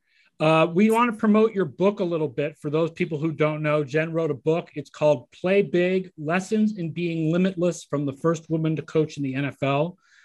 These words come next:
So definitely look that up and check that out. Tell us about your experience coaching with Bruce Arians, because,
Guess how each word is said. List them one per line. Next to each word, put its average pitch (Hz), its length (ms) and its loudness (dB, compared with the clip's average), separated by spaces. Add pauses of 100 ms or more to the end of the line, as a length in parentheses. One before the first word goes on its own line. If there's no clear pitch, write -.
(160)
So - 140 -4
definitely 180 460 4
look 160 320 0
that 175 220 2
up 165 200 -2
and 151 120 -10
check 160 280 -4
that 147 180 2
out. 147 260 -2 (480)
Tell 233 240 2
us 370 160 -2
about 214 340 4
your 190 140 4
experience 170 640 -2
coaching 160 440 -4
with 151 200 0
Bruce 156 260 0
Arians, 123 640 0
because, 135 520 0